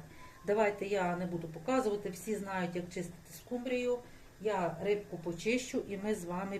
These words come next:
підключимося. Так, рибку ми почистили. Головне вичистити отут чорне, щоб не було, щоб вона не мала гіркоти.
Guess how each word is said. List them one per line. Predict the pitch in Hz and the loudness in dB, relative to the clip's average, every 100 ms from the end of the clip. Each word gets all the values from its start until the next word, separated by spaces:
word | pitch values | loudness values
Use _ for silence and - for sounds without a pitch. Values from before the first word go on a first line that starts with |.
| - | -4
підключимося. | 208 - 180 156 156 139 143 - - - - - - - - - - - - - - | -6 -4 -2 -2 -4 -8 -10 -14 -16 -18 -20 -20 -18 -14 -14 -12 -14 -14 -8 -8 2
Так, | 196 160 - - - - - | 4 4 0 -10 -18 -18 -4
рибку | 214 247 - - | 6 6 4 -4
ми | 202 196 196 | -2 -2 -4
почистили. | 226 240 - 208 180 180 196 202 220 220 - - - - - | 2 2 2 2 2 0 0 2 0 -2 -14 -20 -20 -18 -4
Головне | 214 214 214 247 | 2 4 4 2
вичистити | 214 240 240 226 - 220 226 | 4 4 2 -2 -2 4 4
отут | - 214 - 226 - - | 4 2 -2 -4 -4 -4
чорне, | 214 208 208 208 | 0 0 -2 -4
щоб | - 196 | -2 -2
не | 208 | -2
було, | 180 220 214 | -2 -2 -2
щоб | 214 196 | -2 -2
вона | 185 202 214 | -2 -2 -2
не | 208 190 | -2 -4
мала | 208 196 190 | -4 -2 -2
гіркоти. | 160 220 220 226 220 - 165 160 185 | 0 0 0 -2 -2 0 2 2 0